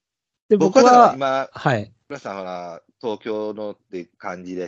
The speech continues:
Speaker 2: 言ってたけど、僕はもう完全にパワー、体力よりやと思ってるんで、この馬は。
Speaker 1: はいはいはいはいはい。
Speaker 2: だから宝塚、有馬、だから本当に北サンブラックとかクロノジェネシスとかそっち系やと思うねんわ。
Speaker 1: なるほど、なるほど。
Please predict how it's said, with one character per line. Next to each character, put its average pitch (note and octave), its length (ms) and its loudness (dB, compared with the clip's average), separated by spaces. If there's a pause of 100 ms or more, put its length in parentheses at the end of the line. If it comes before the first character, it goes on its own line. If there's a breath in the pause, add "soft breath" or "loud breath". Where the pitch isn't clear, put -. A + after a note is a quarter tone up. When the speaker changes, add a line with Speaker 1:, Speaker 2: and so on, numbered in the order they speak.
(160)
Speaker 2:
言 G#2+ 80 -14
っ - 20 -20
て F2+ 80 -12
た F2 120 -8
け E2+ 60 -8
ど、 E2+ 60 -10
僕 B2+ 200 -6
は A3+ 60 2
も G#3 80 -8
う - 100 -16
完 F#3+ 260 -6
全 E3 200 -2
に D#3 300 -6 (380)
パ D3+ 120 -6
ワ D3+ 60 -4
ー、 - 320 2
体 B2 180 -4
力 A#2 220 -12
よ A2 120 -4
り C#3 60 -2
や - 80 -2
と G2+ 100 -10
思 G2 100 -8
っ E2+ 40 -16
て G2 120 -4
る G2 80 -12
ん E2 80 -16
で、 E2+ 320 -8
こ F#2 80 -12
の F2+ 80 -14
馬 F2 80 -14
は。 - 60 -4
Speaker 1:
は B2+ 80 0
い - 20 -2
は A2+ 160 -8
い - 20 -8
は A#2 140 -8
い A2 40 -8
は A2 160 -10
い - 20 -10
は - 160 -14
い。 F#2+ 100 -18 (460)
Speaker 2:
だ B2+ 140 -4
か A#2 60 -4
ら G#2+ 120 -4
宝 B2 300 -8
塚、 F#2 560 -8
有 G#2+ 80 -8
馬、 E2+ 440 -12
だ G2+ 80 -16
か G2+ 60 -10
ら G2 120 -8
本 B2+ 160 -12
当 D3+ 60 -8
に C#3 60 -8
北 C3 140 -14
サ A#2+ 120 -10
ン A2+ 60 -12
ブ A2+ 60 -10
ラ A2 80 -6
ッ - 20 -12
ク - 60 -20
と F#2+ 60 -12
か F2 80 -8
ク - 80 -14
ロ G#2+ 80 -2
ノ G2+ 120 -8
ジ G2 80 -6
ェ - 20 -4
ネ F#2 100 -8
シ E2+ 180 -16
ス - 80 -20
と - 80 -20
か - 100 -10
そ A2+ 140 -8
っ - 100 -8
ち - 140 -16
系 C3+ 140 -2
や A#2+ 120 2
と F#2 80 -8
思 F2+ 140 -10
う E2 40 -14
ね D#2 80 -14
ん D2 60 -20
わ。 D#2 200 -18 (280)
Speaker 1:
な A#2+ 180 2
る D#3 80 6
ほ C#3+ 140 0
ど、 B2+ 60 -4
な A#2+ 60 -2
る A2+ 60 -4
ほ A2+ 100 -4
ど。 G#2+ 160 -6